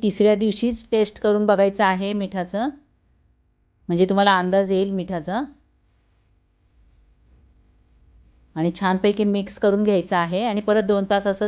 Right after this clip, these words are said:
ठेवून द्यायचं आहे झाकून आणि त्याच्यानंतरच तेल टाकायचं आहे. तर तेल टाकायच्या आधी तेल गरम करून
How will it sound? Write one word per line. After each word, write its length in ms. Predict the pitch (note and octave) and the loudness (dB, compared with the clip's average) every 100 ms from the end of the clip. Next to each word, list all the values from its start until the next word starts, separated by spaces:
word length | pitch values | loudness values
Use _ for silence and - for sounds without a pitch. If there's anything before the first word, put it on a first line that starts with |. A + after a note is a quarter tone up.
| G#3 | -6
ठेवून 240 | - F#3+ | -6 -2
द्यायचं 260 | F#3+ F3 D#3+ | 0 0 0
आहे 80 | E3+ | -4
झाकून 360 | E3 - G#3 C4+ - _ _ _ _ _ _ _ - | -4 -4 -4 -4 -10 _ _ _ _ _ _ _ -4
आणि 160 | F3 | 0
त्याच्यानंतरच 600 | F#3 F#3 G3+ G3 G#3 A3 A3 | 2 2 0 2 0 0 0
तेल 160 | F#3+ | 0
टाकायचं 400 | F#3 F3+ F3 F3 | 0 0 -2 -2
आहे. 120 | G3+ C4 - _ _ - | -4 -4 -10 _ _ -8
तर 60 | F#3 F#3+ | -4 2
तेल 220 | G3+ G3 | 2 4
टाकायच्या 520 | G3+ F#3+ G3 G3 G#3 | 2 2 0 0 2
आधी 440 | F#3+ F#3 F#3+ G#3 C4 - _ _ _ | 2 0 -2 -2 -4 -10 _ _ _
तेल 280 | G3+ G3 G#3 F#3+ | -2 0 0 2
गरम 320 | G3 F#3+ G#3 | 2 2 2
करून 460 | G#3 G3+ G3+ A3+ | 0 2 2 2